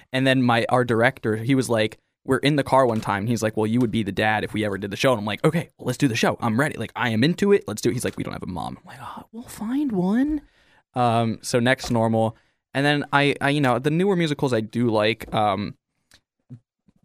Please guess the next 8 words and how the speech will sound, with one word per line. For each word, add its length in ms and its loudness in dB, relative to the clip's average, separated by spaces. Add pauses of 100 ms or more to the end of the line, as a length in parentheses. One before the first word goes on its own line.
(200)
Dear 240 4
Evan 140 2
Hansen 640 0
kinda 640 0 (340)
is 160 -2
a 60 2
good 240 0
one. 440 0